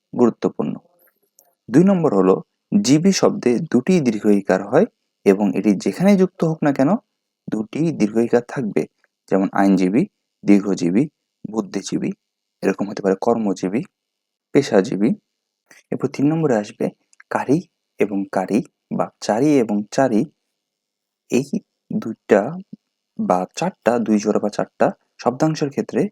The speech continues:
যদি কোনো ব্যক্তি বোঝায় হয়, তাহলে দীর্ঘ ইকার যুক্তগুলা, অর্থাৎ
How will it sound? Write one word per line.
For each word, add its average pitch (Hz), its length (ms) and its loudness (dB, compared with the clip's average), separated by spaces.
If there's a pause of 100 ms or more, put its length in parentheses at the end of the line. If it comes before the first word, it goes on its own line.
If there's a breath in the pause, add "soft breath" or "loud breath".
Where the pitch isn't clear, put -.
যদি 101 160 0
কোনো 98 260 -2
ব্যক্তি 135 280 -2
বোঝায় 113 340 2
হয়, 127 220 -4
তাহলে 101 200 -2
দীর্ঘ 98 320 0
ইকার 123 400 -2 (400)
যুক্তগুলা, 131 560 -2 (100)
অর্থাৎ - 220 -10